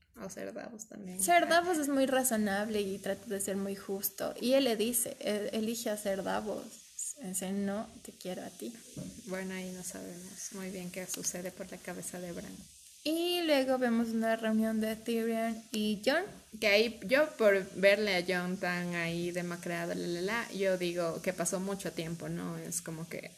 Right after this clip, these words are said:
Speaker 1: dos días y ya. Sí pasó
Speaker 2: Pasó
Speaker 1: mucho
Speaker 2: mucho
Speaker 1: tiempo.
Speaker 2: tiempo. Incluso hasta que lleguen todos, ¿no?
Speaker 1: Ujú.
Speaker 2: Y a mí me parece esto una hipocresía de Tyrion decirle, "Verás, le traicionaste, le mataste,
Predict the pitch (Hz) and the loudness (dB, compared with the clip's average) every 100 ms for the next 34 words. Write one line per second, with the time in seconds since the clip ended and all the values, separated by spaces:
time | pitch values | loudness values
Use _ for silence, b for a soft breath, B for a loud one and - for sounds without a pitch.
0 | - - 185 170 165 165 170 170 165 160 | -20 -14 -6 -2 -2 -4 -4 -2 -2 -2
1 | 156 - - - - 175 247 185 233 208 | -6 -8 -20 -20 -8 0 2 2 2 -2
2 | 208 190 151 185 - - 254 247 277 269 | -2 -4 -4 -6 -8 -6 -2 2 2 0
3 | 269 214 190 196 208 202 202 208 190 175 | -2 -2 -2 -4 -4 -4 -2 -2 -2 -4
4 | 175 196 - - 208 190 - 220 220 220 | -10 -12 -14 -6 -6 -4 -4 -2 -2 -4
5 | B B B B 349 370 359 349 330 302 | B B B B 4 6 6 6 6 6
6 | 277 277 254 247 254 240 240 240 240 226 | 4 6 6 6 2 0 2 2 4 2
7 | 226 226 233 233 B B - 233 - 220 | 0 0 0 -2 B B -4 -4 -2 -4
8 | 226 208 214 - 240 233 226 214 208 - | -2 -2 2 2 2 0 0 -4 -6 0
9 | 220 214 214 208 202 208 208 208 214 208 | 2 2 2 0 -2 -2 -2 0 0 2
10 | 196 196 - 220 220 220 233 226 254 294 | 2 2 0 0 0 4 4 2 2 4
11 | 320 - 339 294 240 214 - 240 247 - | 4 4 4 4 2 2 2 2 2 4
12 | 302 | 2